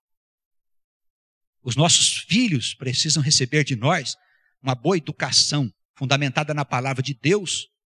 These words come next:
e uma formação profissional para eles poderem ganhar a vida deles e o sustento deles. Nós não devemos deixar nenhum bem para os nossos filhos.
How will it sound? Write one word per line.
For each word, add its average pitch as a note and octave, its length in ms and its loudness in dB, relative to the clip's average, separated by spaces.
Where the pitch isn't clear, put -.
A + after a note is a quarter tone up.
e C3 80 -2
uma C#3+ 180 4
formação D3+ 500 2
profissional C#3+ 580 0
para D3+ 140 0
eles G3+ 160 2
poderem D#3 260 -2
ganhar C3+ 240 4
a B2 60 0
vida C3 240 -2
deles C3+ 420 -2
e B2+ 80 -4
o B2+ 40 0
sustento D#3 540 -2
deles. G#2+ 420 -6
Nós C#3 220 0
não F#3+ 160 2
devemos D#3 420 2
deixar C#3+ 580 0
nenhum D#3 300 2
bem C#3+ 200 4
para D#3+ 140 -6
os B2+ 60 -4
nossos C3+ 320 -4
filhos. C3+ 500 -8